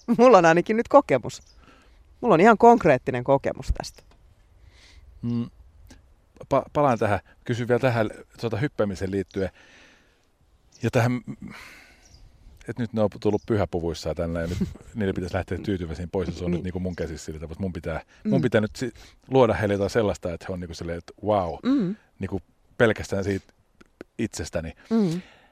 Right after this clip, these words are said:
Speaker 2: Niin tuleeks, tarjon nyt kaksi tämmöistä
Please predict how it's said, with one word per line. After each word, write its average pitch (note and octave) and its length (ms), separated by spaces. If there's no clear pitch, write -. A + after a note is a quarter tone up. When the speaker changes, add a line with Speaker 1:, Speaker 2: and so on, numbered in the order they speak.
Speaker 2:
Niin A2 200
tuleeks, - 320
tarjon C3+ 240
nyt A#2+ 120
kaksi C3+ 240
tämmöistä G2 300